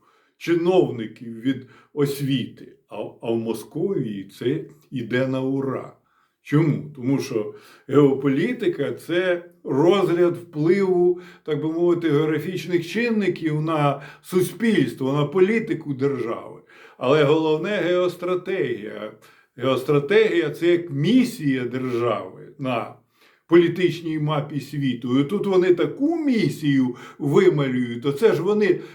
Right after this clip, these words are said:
прийшли сюди, те, що вони зображають усе, це ж як їхня місія, вони прийшли звільняти цю територію, не завойовувати, не окуповувати. Дійшло вже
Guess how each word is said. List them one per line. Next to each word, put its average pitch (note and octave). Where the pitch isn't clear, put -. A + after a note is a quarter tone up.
прийшли G3+
сюди, F3
те, F3
що -
вони F3
зображають E3+
усе, C#3
це D#3+
ж D#3
як F3
їхня G#3
місія, G3
вони E3+
прийшли G#3
звільняти G3+
цю E3+
територію, D#3
не F#3
завойовувати, E3
не E3+
окуповувати. D#3
Дійшло F3+
вже G#3